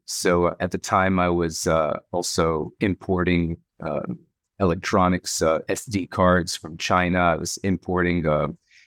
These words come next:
uh, bed sheets and linens. That part is in the movie, uh, from, uh, from Pakistan. Uh, though in the movie they show me,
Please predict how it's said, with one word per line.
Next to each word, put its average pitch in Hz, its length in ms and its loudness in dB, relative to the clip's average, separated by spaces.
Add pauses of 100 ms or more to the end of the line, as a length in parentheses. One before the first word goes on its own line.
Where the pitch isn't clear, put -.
(120)
uh, 82 240 0 (160)
bed 90 300 0
sheets - 400 -2
and 80 140 -2
linens. 92 400 0
That - 240 -2
part 85 180 4
is 82 140 -6
in 82 80 -8
the 76 100 -14
movie, 80 440 0 (420)
uh, 82 400 2
from, 85 680 0
uh, 73 220 2 (320)
from 78 200 -4
Pakistan. 90 720 0 (520)
Uh, 90 180 2
though 107 200 2
in 123 220 0
the 113 60 2
movie 117 400 2
they 92 200 -2
show 98 300 2
me, 92 360 2